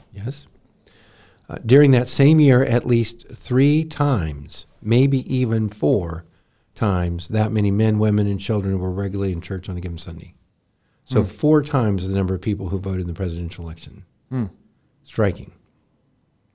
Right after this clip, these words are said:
Speaker 1: There, <clears throat> in eighteen sixty, there were about as many Methodist clergy as U S postal workers. Today, that ratio is, um,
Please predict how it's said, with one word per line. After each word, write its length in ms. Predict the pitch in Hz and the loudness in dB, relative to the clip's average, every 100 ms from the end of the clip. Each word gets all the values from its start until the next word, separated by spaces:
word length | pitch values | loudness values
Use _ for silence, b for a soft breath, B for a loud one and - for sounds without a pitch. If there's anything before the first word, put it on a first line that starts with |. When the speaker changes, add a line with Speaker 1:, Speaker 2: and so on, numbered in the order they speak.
| _ _ b b b b | _ _ b b b b
Speaker 1:
There, 420 | 127 120 117 113 - - - | 4 6 6 4 0 -16 -8
<clears throat> 320 | 123 - - | -6 -6 -4
in 120 | 120 | 2
eighteen 260 | 123 135 135 | 2 4 2
sixty, 300 | 139 139 131 | 2 2 4
there 100 | 120 | 6
were 80 | 107 | 6
about 280 | 101 113 117 | 6 4 4
as 100 | 101 | 2
many 180 | 117 | 4
Methodist 600 | 110 113 117 135 123 - - | 4 4 2 2 2 0 -4
clergy 500 | 120 117 117 151 156 | 2 2 2 0 2
as 200 | 113 104 | 0 2
U 120 | 117 | 0
S 100 | 104 | 0
postal 460 | - 107 104 127 | 2 2 2 -2
workers. 600 | 120 135 139 175 185 - - _ _ _ _ _ _ _ _ _ _ | 0 -2 0 -2 -2 -6 -18 _ _ _ _ _ _ _ _ _ _
Today, 420 | 113 110 120 123 | 0 4 6 6
that 300 | 120 117 - | 4 0 0
ratio 560 | 117 113 - 113 110 120 | 0 2 0 2 2 0
is, 540 | 110 107 101 95 - - | 2 4 4 0 -8 -4
um, 460 | 95 92 90 87 | -2 0 -2 -6